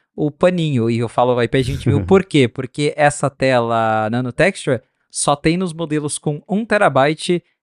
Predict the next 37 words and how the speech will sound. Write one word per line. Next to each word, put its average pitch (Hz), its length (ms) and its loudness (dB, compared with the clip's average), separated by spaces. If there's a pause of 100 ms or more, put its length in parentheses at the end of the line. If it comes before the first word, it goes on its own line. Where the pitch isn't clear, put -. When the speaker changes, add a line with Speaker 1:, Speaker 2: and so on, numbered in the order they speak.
(120)
Speaker 1:
e 175 120 0
dois 143 400 2
terabyte. 131 800 -2
Você 120 260 -10
não 117 60 2
Speaker 2:
Eita, 117 100 6
isso - 0 -
eu 151 80 6
não 165 60 2
Speaker 1:
consegue 160 340 2
Speaker 2:
tinha 156 200 -2
visto. - 260 -12 (240)
Speaker 1:
É, 127 560 4
ela 120 180 0
não 123 220 -2
tá, 156 260 4
não 131 200 0
é 147 60 2
uma 156 120 0
opção 156 260 -2
disponível 143 440 -2
pra 151 160 2
todos 139 300 -4
os 127 40 -8
modelos. 131 580 -2 (120)
Se - 320 -18
você 113 180 -4
entrar 117 240 0
na 117 120 -4
loja 113 260 -2
da 113 100 0
Apple, 127 180 -2
aparece 131 440 0
lá, 110 180 4
é 101 180 -2
Nano 127 200 -4
Texture, 170 520 -2